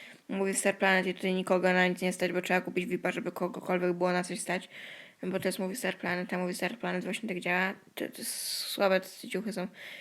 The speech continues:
I tak nikogo na te wasze ciuchy nie stać, więc, e, nie wiem, po co wy takie coś robicie w ogóle. Em, a to jest spoko, ale też nas nie stać oczywiście, bo nikogo nie stać tutaj na nic. Koszulki za trzysta siedemdziesiąt pięć, naprawdę drogo.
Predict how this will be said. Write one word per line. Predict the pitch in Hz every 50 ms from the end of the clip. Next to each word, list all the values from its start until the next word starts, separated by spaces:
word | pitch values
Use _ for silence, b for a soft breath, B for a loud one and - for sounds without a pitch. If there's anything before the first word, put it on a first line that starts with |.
| B B B
I | 208
tak | 233 214 254
nikogo | 220 - - 208 196 208
na | 208 196
te | 196 202
wasze | 196 196 - -
ciuchy | - 202 196 233 190
nie | 190 185
stać, | - 185 -
więc, | 180 180 175 180 - -
e, | 185 180 180
nie | 180 185 185 180 185 180
wiem, | 180 -
po | 226
co | 226 180
wy | 180
takie | 180 - - -
coś | 247 - 208
robicie | 180 175 180 - 175
w | -
ogóle. | 180 180 185 220 - B B B B B B B B B B B B - -
Em, | 190 190 190 190 196 196 196 196 196 196 196 196 196 196 190 208 233 247 254 240 240 B B B B B B B B B B B B _ _ _ _ _ _ _ b b b b b b b b b b b b b b _ _ _ _ _ - _ _ _ _ _ _ _ _ _ _ _ _ _ _ _ _ - - - - -
a | - 196
to | 196 214 202
jest | 208 214 214 -
spoko, | - 190 190 190 196 196
ale | 196 196 190 185
też | 190 190 180 -
nas | 185 185 180 -
nie | 185 185
stać | - 190 -
oczywiście, | 185 180 - - 180 185 - - 196 190
bo | 190
nikogo | 185 185 185 185 180 180 185
nie | 185 185 180
stać | - - -
tutaj | _ - - - 175 170
na | - 180 190
nic. | 202 214 220 220 - B B B B B B B B B B
Koszulki | - 233 226 - 190 185 - 190
za | 185 190 185
trzysta | - 208 196 - 220
siedemdziesiąt | - - - 196 190 185 - - 214 233
pięć, | - 185 185 -
naprawdę | - 185 - 185 185 165 180 175
drogo. | 180 185 180 180 190